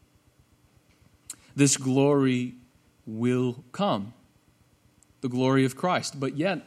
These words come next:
and here's the thing, right? This glory is not gonna be external to us. It's not something we're gonna just see with our eyes. When Christ is revealed, then you also will be revealed with him in glory. His divine majesty is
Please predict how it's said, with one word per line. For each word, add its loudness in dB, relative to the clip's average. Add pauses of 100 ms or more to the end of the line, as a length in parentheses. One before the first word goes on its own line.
(140)
and -4
here's 0
the -8
thing, -4
right? -2 (680)
This 2
glory 2
is -2
not -2
gonna 0
be -2
external -2
to -6
us. -14
It's -8
not 0
something 0
we're 2
gonna 2
just 2
see 2
with 2
our 2
eyes. -2
When 4
Christ -4
is -2
revealed, -2
then 0
you 2
also -4 (420)
will -2
be 0
revealed 0
with -2
him 2
in 4
glory. -2 (1700)
His 4
divine 0
majesty -2
is -2